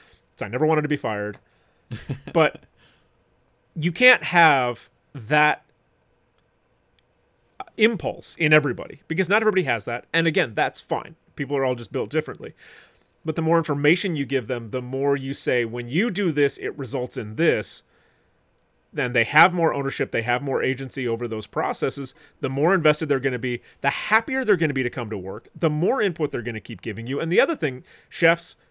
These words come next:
Speaker 1: fucking, goddamn it, it's okay to try something, have it not work out, and try something else.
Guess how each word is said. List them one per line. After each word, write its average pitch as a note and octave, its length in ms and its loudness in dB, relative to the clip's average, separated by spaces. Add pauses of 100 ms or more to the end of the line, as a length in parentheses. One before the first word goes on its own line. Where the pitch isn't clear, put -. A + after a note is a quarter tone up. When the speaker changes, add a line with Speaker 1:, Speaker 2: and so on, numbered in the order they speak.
(120)
Speaker 1:
fucking, F#3 580 -4 (420)
goddamn D#3+ 460 0
it, D#3 140 0 (1160)
it's F#3+ 200 6
okay E3+ 360 6
to D#3 80 4
try C#3 260 2
something, F#3 440 -2
have D#3+ 260 4
it D3+ 100 2
not C#3+ 220 0
work D3 180 0
out, C3+ 240 4
and C3 140 -8
try A2+ 180 -4
something G2+ 320 -10
else. - 300 -16